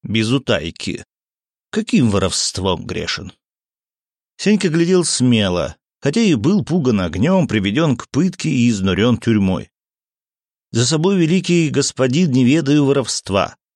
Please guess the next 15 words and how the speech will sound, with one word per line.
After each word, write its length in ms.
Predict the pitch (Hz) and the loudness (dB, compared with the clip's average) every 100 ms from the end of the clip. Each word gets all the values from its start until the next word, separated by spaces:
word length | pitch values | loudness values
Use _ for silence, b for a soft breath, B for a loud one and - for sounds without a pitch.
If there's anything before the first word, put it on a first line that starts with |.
| _ _ - | _ _ 0
Мой 200 | 190 214 | 2 2
грех 320 | 151 226 180 | 2 0 2
лишь 220 | 185 190 | 2 0
в 160 | 143 - | -4 -6
том, 340 | 208 247 196 | 0 2 2
что 360 | 120 - 143 131 | 0 2 0 2
как 200 | 139 - | -2 0
послушник 720 | 135 - 202 214 - 123 117 | -2 0 0 0 2 0 0
исполнял 560 | 113 - 117 127 147 | -2 0 2 2 2
волю 320 | 123 147 147 151 | 2 2 4 2
отца 380 | 143 - 143 | 0 0 0
Таисия". 640 | 139 165 190 151 - - - _ _ _ _ _ _ - | 2 0 0 0 -2 -6 -8 _ _ _ _ _ _ -8
"Тимошки, 800 | 104 104 117 131 127 123 - 120 | -2 2 2 2 0 -2 -2 0
не 180 | 107 120 | 2 2
Таисия, 840 | 113 123 143 147 117 107 76 - | 2 0 2 0 0 -2 -2 -6